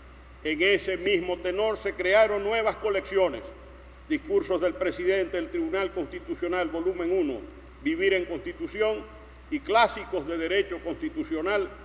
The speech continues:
con la obra Lecciones de Derecho Constitucional del insigne educador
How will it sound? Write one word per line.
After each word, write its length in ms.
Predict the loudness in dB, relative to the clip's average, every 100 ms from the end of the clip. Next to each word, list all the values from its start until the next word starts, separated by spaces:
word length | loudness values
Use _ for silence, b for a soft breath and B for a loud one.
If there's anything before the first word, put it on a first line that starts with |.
| -20 -20 -8
con 140 | -4
la 140 | 2 6
obra 420 | 6 4 0 -2 -6 -16 -14
Lecciones 640 | -4 -4 -4 2 2 2 -2
de 120 | -2
Derecho 420 | -2 0 -2 -4
Constitucional 880 | -6 -6 -6 -8 -6 -4 -2 -2 -4 -10 -18 -20 -20 -16 -4
del 180 | -2
insigne 580 | -2 -4 -2 -2 -2 -4
educador 600 | -4 -2 0 2 2 0